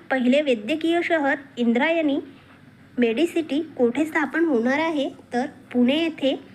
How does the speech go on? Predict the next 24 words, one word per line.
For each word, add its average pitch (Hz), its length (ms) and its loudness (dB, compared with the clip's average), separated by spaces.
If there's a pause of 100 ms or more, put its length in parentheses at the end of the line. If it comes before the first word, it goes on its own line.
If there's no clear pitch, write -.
(240)
स्थापन 247 460 -4
होणार 240 280 2
आहे 277 260 0 (300)
भारतातील 247 500 -2
पहिले 247 360 0
वैद्यकीय 269 560 0
शहर 262 320 0 (120)
इंद्रायणी 233 520 0
मेडिसिटी 247 560 0
हे 285 160 2 (280)
पुणे 220 200 2
येथे. 220 360 2 (760)
नेक्स्ट, - 360 -4 (2250)
दक्षिण 240 380 0
आफ्रिकेतून 311 680 -2
परत 240 360 0
आल्यानंतर 277 640 0
महात्मा 247 460 -2
गांधींनी 285 560 0
सत्याग्रह 311 640 -2
यात्रा 311 360 0 (180)
कोठून 226 320 0
सुरू 330 260 -2
केली? 302 300 -2